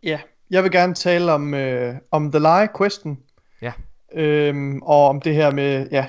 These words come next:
Speaker 1: det nye event, som, øh, Bungie har forbedret.
Speaker 2: Jamen, lad, så synes jeg, at vi skal prøve at, øh, at hoppe, øh, tilbage i tiden, øh,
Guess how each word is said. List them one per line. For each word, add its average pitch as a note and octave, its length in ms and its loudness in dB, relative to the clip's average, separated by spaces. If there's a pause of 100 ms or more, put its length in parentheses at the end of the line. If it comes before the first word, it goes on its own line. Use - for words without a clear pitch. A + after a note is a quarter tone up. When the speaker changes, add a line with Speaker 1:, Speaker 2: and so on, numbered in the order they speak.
(120)
Speaker 1:
det D#3+ 100 0
nye E3+ 280 2
event, D3 280 0
som, - 440 -6
øh, C3 220 -2
Bungie C#3 280 -2
har C3+ 80 -2
forbedret. C3 440 -4 (260)
Speaker 2:
Jamen, C#3 120 -10
lad, E3 240 -10
så G#3 160 -14
synes A3 240 -16
jeg, F3 100 -6
at C#3+ 100 -10
vi D3 40 -14
skal D3+ 220 -10
prøve F#3 520 -4
at, C3 160 -6
øh, B2+ 120 -8
at C3 60 -10
hoppe, C#3 260 -8
øh, B2+ 80 -10
tilbage D#3 260 -8
i F3 40 -8
tiden, C#3 440 -12
øh, G#2+ 540 -10